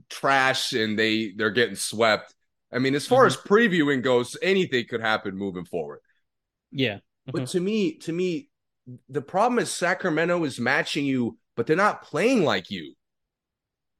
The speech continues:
Speaker 2: Mm-hmm.
Speaker 1: Like, that's the difference with, with the Warriors. It's, you know, top tier ball movement, top tier cutting,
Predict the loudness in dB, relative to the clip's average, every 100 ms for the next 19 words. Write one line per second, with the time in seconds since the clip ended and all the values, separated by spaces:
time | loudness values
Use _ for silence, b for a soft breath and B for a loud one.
0 | -8 -4 -4 -6 _ _ _ -8 0 2
1 | 2 0 4 4 4 -2 -2 -4 -2 -4
2 | -4 -2 -2 0 2 4 6 6 4 -8
3 | -12 _ _ -2 -2 -2 -10 -6 -4 -4
4 | -6 -2 -2 -2 2 2 4 8 8 8
5 | 4 2 2 2 2 0 0 -2 -6 -4
6 | 0 6 6 6 2 0